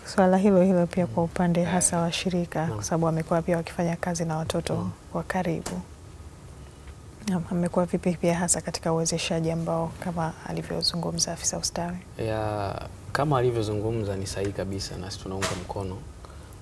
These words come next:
Speaker 3: kwamba moja ya haki ya msingi ya watoto ni haki ya kushiriki na kushirikishwa,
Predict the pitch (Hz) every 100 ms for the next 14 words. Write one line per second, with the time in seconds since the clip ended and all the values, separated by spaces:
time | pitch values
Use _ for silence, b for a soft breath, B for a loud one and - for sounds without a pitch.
0 | - 98 95 95 92 90 90 - B B
1 | - 101 110 123 113 107 110 117 - 101
2 | 95 - - 127 107 95 87 - 110 -
3 | 92 90 92 - 92 90 - - - 120
4 | 135 - - - - - - - 107 -